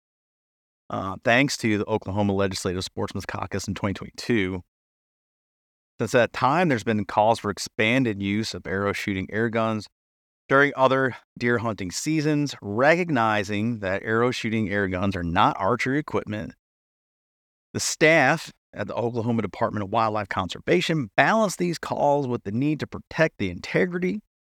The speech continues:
of our outdoor sporting heritage by proposing the regulation changes that would allow the arrow shooting air guns to be used during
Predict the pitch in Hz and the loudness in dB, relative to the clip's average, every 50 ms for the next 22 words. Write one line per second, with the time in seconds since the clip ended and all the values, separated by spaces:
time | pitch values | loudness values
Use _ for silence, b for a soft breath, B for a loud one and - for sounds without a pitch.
0 | _ _ _ _ - 101 107 107 104 - - 131 143 156 147 - 160 151 151 135 | _ _ _ _ -4 0 0 0 2 2 4 4 4 4 4 2 2 2 0 0
1 | - - 143 139 135 127 117 98 92 139 143 156 160 156 156 143 120 - 110 101 | -2 -2 -2 0 0 0 0 -2 2 2 2 2 4 2 2 0 2 2 0 0
2 | - 107 92 - 120 123 127 123 120 107 95 101 117 131 135 123 101 104 107 107 | 0 -2 -4 0 2 2 2 2 0 0 2 2 2 2 2 0 0 0 0 0
3 | - - 104 92 - - 98 98 98 95 92 95 95 92 - - 64 58 73 - | -2 -2 -4 -4 -4 -4 -4 -2 -2 -2 -4 -6 -6 -8 -8 -8 -8 -8 -8 -8
4 | 58 62 69 82 110 131 147 156 156 143 120 92 - - 117 123 131 131 127 120 | -8 -6 -2 0 2 4 4 4 4 2 2 0 -2 -2 0 2 2 4 2 2
5 | - - - 120 113 110 110 101 - 101 107 104 101 104 104 104 101 - - - | 0 -2 -2 -2 0 0 0 -2 0 0 0 2 2 2 0 0 -2 -4 -4 -4
6 | 92 90 98 104 107 98 - - 85 90 95 95 95 95 98 92 | -2 0 2 2 2 0 -2 -2 -2 0 0 2 2 0 -2 -4